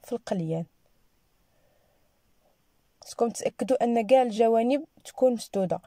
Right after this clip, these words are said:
وكذلك كنوضعها في واحد اللاطه حتى كنكمل البريوات كاملين، عاد كنبدا في القليان.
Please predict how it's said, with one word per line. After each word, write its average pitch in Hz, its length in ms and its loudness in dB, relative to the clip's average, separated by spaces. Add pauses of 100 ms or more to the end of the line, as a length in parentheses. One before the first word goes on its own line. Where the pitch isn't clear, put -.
(420)
وكذلك 285 480 4
كنوضعها 262 420 2
في - 120 -2
واحد 196 280 0
اللاطه 180 360 0
حتى 349 320 -2
كنكمل 220 480 0
البريوات 180 520 2
كاملين، 220 500 2 (140)
عاد 403 80 0 (100)
كنبدا 269 280 0
في 269 100 -8
القليان. 160 460 -4